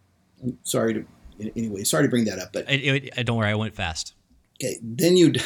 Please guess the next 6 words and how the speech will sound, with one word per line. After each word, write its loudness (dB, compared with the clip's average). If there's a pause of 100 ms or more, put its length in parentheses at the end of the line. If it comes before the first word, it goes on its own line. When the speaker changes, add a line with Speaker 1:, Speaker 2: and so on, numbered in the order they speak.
(340)
Speaker 1:
<laughs> 0 (1400)
Then 8
you 10
die, 2 (680)
okay? 2 (240)
And 6